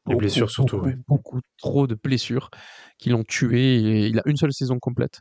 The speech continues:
Speaker 2: C'est sa première. Et après, c'est, c'est, c'est, c'est, il a deux cent quarante-cinq matchs en six saisons, huit saisons, en sept saisons, pardon. Donc, c'est, c'est beaucoup, beaucoup trop faible. Et par contre, euh, lui, il décide de repartir, euh, en Europe aussi. Euh, Barcelone, Partizan Belgrade. Alors,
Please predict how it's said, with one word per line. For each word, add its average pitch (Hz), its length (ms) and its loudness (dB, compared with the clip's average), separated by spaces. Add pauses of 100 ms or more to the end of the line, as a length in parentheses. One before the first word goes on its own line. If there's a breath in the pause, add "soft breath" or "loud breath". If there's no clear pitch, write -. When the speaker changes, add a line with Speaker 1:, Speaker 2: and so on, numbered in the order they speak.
(260)
Speaker 2:
C'est - 100 -20
sa 123 120 0
première. 120 460 -4
Et 123 80 2
après, 117 260 0
c'est, 113 560 -2
c'est, 123 260 -6
c'est, - 180 -6 (420)
c'est, - 140 -4
il 110 40 2
a 113 60 2
deux 127 140 2
cent 160 160 0
quarante-cinq 135 380 -2
matchs 135 360 0
en 120 220 -2
six 127 180 -4
saisons, 131 420 0
huit 123 180 -2
saisons, 127 260 0 (560 loud breath)
en - 60 -2
sept 123 180 -4
saisons, 127 160 0
pardon. 127 200 -2 (160)
Donc, 139 140 -4
c'est, - 180 -8
c'est - 180 -10 (260)
beaucoup, 135 320 0
beaucoup 135 260 -6
trop 127 140 -4
faible. 127 240 -4 (720 soft breath)
Et 143 100 4
par 139 200 -4
contre, 139 340 0
euh, 127 120 6
lui, 147 260 4
il 160 40 2
décide 143 340 0
de 143 220 4
repartir, 135 580 0
euh, 127 280 4
en 123 80 2
Europe 123 260 0
aussi. 143 360 0 (520 soft breath)
Euh, 85 420 -4
Barcelone, 131 540 0
Partizan 131 380 0
Belgrade. 135 500 2
Alors, 127 280 0